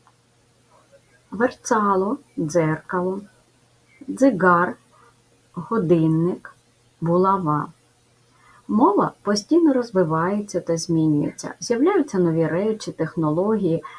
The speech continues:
тому виникають слова, щоб називати та пояснювати їх значення.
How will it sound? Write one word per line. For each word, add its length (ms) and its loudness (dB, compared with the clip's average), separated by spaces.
тому 300 4
виникають 580 0
слова, 480 -2
щоб 240 -6
називати 800 -2
та 100 -4
пояснювати 800 -4
їх 180 -4
значення. 600 -4